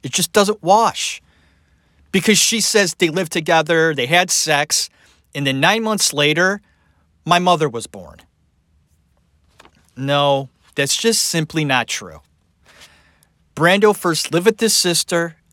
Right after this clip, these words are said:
then he lived with Celia Webb, and if by chance he was hanging around Stella Adler's apartment,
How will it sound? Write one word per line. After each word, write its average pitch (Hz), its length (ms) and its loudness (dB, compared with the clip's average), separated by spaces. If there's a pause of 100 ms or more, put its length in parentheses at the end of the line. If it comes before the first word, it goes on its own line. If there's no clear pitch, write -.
(120)
then 156 140 2
he 147 120 0
lived 151 260 2
with 196 160 0
Celia 202 400 0
Webb, 151 460 2 (720)
and 170 120 -2
if 202 200 2
by 196 180 4
chance 135 680 -8 (500)
he - 140 -6
was 151 120 0
hanging 180 320 0
around 165 420 2
Stella 156 400 2
Adler's 147 360 0
apartment, 151 680 -2